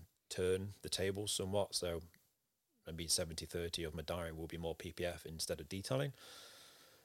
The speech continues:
Um, but yeah, I, there might be a time or a period where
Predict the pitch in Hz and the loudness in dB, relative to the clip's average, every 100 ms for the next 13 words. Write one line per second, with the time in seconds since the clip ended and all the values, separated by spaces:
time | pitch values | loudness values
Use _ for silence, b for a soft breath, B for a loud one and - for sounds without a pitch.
0 | B _ - 95 95 90 90 87 B B | B _ -4 2 2 2 0 -6 B B
1 | B B - 90 92 85 85 92 90 95 | B B 0 4 4 4 2 0 2 4
2 | 98 90 87 - 87 85 85 76 - 95 | 2 0 -6 -4 0 0 0 -2 -2 -2
3 | 87 82 85 82 80 | 0 -2 -2 -2 -2